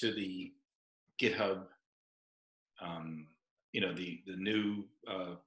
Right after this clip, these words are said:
capabilities that they have in GitHub to manage a security advisory, you know, creating branches, all the things that Dave was talking about, um,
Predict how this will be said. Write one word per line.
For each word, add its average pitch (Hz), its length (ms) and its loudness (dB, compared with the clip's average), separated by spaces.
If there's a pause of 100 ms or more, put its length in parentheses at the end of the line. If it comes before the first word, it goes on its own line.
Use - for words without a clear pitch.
(120)
capabilities 110 600 6
that 135 140 4
they 131 100 6
have 135 240 4
in 104 140 -2
GitHub 127 360 0 (160)
to 104 140 0
manage 101 480 -2
a 95 100 0
security 104 520 -2
advisory, 98 680 -4 (460)
you 104 80 8
know, 90 160 4
creating 104 500 8
branches, 104 420 2
all 110 220 6
the 110 100 4
things 104 400 -2
that 90 140 -6
Dave 85 220 -6
was - 160 -10
talking 98 360 -10
about, 104 280 -10 (840)
um, 82 340 -6